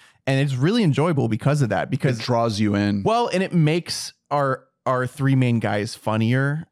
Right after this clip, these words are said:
Speaker 1: because, like, if tr-, putting these guys in, like, a shot that is so grounded in reality by being so, like, handheld,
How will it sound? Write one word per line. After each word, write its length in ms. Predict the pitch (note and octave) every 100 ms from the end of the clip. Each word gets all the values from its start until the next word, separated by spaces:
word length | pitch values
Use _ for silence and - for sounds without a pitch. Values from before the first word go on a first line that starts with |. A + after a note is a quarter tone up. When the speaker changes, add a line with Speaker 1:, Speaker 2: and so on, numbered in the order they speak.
| -
Speaker 1:
because, 460 | C3 A#2+ C3 A#2+ B2
like, 340 | A2+ G#2 - _
if 240 | B2+ B2 -
tr-, 240 | A#2 - C#3
putting 300 | - D#3+ F3
these 160 | E3 D3+
guys 400 | C#3+ D3+ D#3+ D3 -
in, 220 | C3 B2+
like, 240 | B2 A2+ -
a 80 |
shot 540 | A2+ - - A2 A#2 -
that 100 | A#2
is 120 | A2
so 220 | - B2
grounded 580 | A2 G2+ G#2 G#2 A2 A2
in 100 | A2
reality 440 | G2+ D#2+ D2+ A2+ A2+
by 160 | G#2
being 260 | G2 A2 G2+
so, 380 | - - F#2+ F#2
like, 320 | F2+ C#2+ -
handheld, 680 | A#2+ G2 B2+ B2+ C#3 D#3